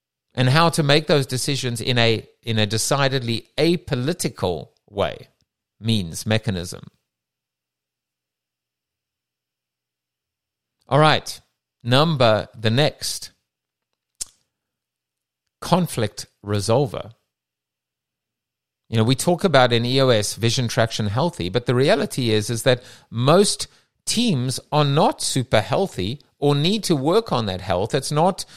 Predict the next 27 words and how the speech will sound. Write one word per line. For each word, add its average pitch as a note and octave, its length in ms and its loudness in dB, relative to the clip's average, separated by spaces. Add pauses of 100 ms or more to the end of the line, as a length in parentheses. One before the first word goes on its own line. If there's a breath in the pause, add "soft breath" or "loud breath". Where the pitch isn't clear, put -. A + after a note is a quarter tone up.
(200 loud breath)
you C#3 80 0
know, C3+ 160 6
they C3+ 180 4
say G3+ 160 0
you C#3 160 0
can C#3 180 -2
never D3+ 200 2
take - 280 -2
your C3+ 120 2
health C#3+ 280 0
for C3+ 100 -4
granted. C3+ 640 -4 (1200)
There's D#3 180 0
always F#3 420 4
gonna D3 180 4
be B2+ 140 0
conflict. E3+ 540 -4
Conflict F3 520 -4
is C3 200 0
inevitable, A#2 720 -2
I F#2 120 0
suppose. G#2 640 0 (240 loud breath)
How D3 140 0
you C3+ 200 0
deal B3+ 320 0
with A#2+ 180 2
it G2+ 320 -2